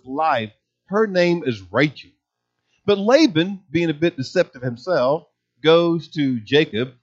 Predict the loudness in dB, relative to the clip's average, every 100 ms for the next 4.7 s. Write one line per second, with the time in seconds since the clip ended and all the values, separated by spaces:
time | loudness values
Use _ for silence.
0 | -14 -2 -2 -2 -2 0 0 0 -2 -4
1 | -4 -2 -2 -4 _ -2 -2 0 0 2
2 | 0 -2 -6 -10 _ 0 0 0 -8 -10
3 | -10 _ -2 2 4 4 6 4 4 2
4 | 2 -2 0 0 2 0